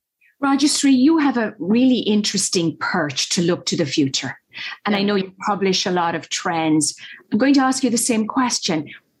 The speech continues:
Speaker 1: What is a trend on the horizon that people aren't paying enough attention to?
Speaker 2: Yeah, we spoke a few, about few of them, about hybrid working, changing, changing consumer experience. But I think there's one, one very fundamental trend which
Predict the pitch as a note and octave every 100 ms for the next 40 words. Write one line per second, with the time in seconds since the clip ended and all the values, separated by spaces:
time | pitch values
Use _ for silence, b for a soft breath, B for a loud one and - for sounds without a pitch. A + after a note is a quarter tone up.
0 | _ A#3+ D4+ - - D#4 D4+ - G#3+ A3+
1 | B3 A#3+ A#3 G#3 F3+ F#3 G3+ B3 A#3 F3+
2 | - - A#3 A#3 A#3 - G#3+ C#4+ D4+ -
3 | - G3 G3 F3 E3 D3+ D3+ - D3+ C#3
4 | C3+ - - - - - - _ - -
5 | - - B B F4+ G4 - G4+ G#4 A4
6 | - D4+ C4 - B3+ B3+ - C4+ B3+ A#3+
7 | A#3+ A3+ G#3+ G#3 G#3 G3 G3 G3 G#3 G#3
8 | G#3 F#3+ G3 G3 G3+ G3 G3+ G#3+ G3+ G3+
9 | G3+ - G3+ G3+ G3+ G3 F#3+ G3 F#3+ G3
10 | - G3 F#3+ G3 G3 A#3+ C4 C4 G4 E4+
11 | A#3+ A3+ A3 A3 G#3+ G#3+ A3+ A#3 - G#3
12 | G3+ G#3 G#3 G3 G3 F#3+ G3+ F3+ F#3 F#3+
13 | G3 -